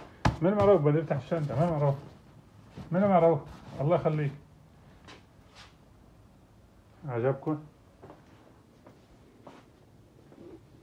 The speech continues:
يا، مثل ما بدك اعمل. يا بس اثنين، شو بس اثنين، شو بدك انت؟ لك مثل النمر.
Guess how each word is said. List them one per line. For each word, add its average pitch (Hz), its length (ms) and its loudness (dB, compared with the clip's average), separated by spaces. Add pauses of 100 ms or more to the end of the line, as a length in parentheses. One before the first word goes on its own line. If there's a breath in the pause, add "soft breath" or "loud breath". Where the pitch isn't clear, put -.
(380)
يا، 131 200 -8 (220)
مثل 127 140 -14
ما 107 60 -8
بدك 98 320 -16
اعمل. 110 200 -12 (3500)
يا 151 100 -6
بس 127 260 -10
اثنين، 123 340 -8
شو 131 220 -4
بس 120 140 -6
اثنين، 117 260 -4
شو 139 220 -2
بدك 110 220 -10
انت؟ 110 180 -10
لك 131 180 -10
مثل 127 160 -6
النمر. 131 340 0